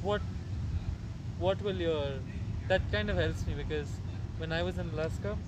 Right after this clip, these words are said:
the thing is, I was probably the worst writer in the group. I don't know. I'm probably being <laughs> hard on myself, but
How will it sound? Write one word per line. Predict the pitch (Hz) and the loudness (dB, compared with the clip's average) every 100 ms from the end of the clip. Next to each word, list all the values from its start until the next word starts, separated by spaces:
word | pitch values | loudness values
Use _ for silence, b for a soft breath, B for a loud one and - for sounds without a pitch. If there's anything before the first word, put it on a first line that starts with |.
| - | -2
the | |
thing | - 240 | 2 4
is, | 254 165 | 4 4
I | 170 185 | 4 6
was | 208 - | 4 2
probably | 185 185 208 | 2 2 2
the | 175 | 0
worst | 151 160 151 156 | 2 2 2 0
writer | 143 131 | 0 -2
in | 131 | -4
the | |
group. | 127 120 - - - - - - - - 160 | -4 -4 -4 -4 -4 -4 -4 -4 -4 -2 0
I | |
don't | 165 160 | 0 0
know. | 135 - - - | -2 -2 -4 0
I'm | |
probably | 170 175 190 | 2 2 2
being | 180 175 | 0 0
<laughs> | 180 | 2
hard | 170 | 2
on | 170 | 2
myself, | 170 165 220 - 165 | 0 2 2 2 4
but | 156 | 4